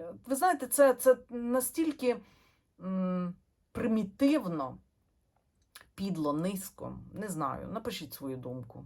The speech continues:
Мені теж це цікаво. Бережіть себе, мої любі. Навіть, знаєте, от, от з ким іти до перемоги? Військові воюють,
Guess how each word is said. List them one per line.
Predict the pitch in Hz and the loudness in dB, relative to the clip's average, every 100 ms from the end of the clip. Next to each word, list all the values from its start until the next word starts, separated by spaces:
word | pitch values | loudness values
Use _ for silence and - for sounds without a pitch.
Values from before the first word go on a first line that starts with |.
| 175 | -12
Мені | 202 220 147 | -6 -4 -4
теж | - 113 | -6 -10
це | - | -12
цікаво. | 113 - - 127 117 - - - - - - - | -14 -14 -8 -8 -8 -14 -18 -18 -18 -20 -20 6
Бережіть | 240 311 269 269 | 8 8 4 0
себе, | 240 220 | 0 2
мої | 196 175 170 | 2 0 -4
любі. | 156 139 131 117 - _ _ _ _ _ _ _ _ _ _ _ _ _ - | -4 -6 -8 -10 -12 _ _ _ _ _ _ _ _ _ _ _ _ _ -6
Навіть, | 214 202 190 180 170 | -4 -4 -2 -2 -4
знаєте, | 170 226 196 160 | -4 -2 -2 -4
от, | 139 170 - - - - _ | -4 -6 -10 -20 -20 -20 _
от | 208 208 | -12 -6
з | - | -8
ким | - 220 170 | -4 -2 -2
іти | 170 - 180 | -4 -8 -6
до | 156 | -6
перемоги? | 151 156 147 147 135 127 120 - _ _ - | -6 -4 -4 -4 -4 -4 -8 -12 _ _ -8
Військові | 170 180 - 208 156 151 | -4 -4 -4 -4 -2 -4
воюють, | 147 160 269 294 294 - | -4 -2 -2 -2 -4 -10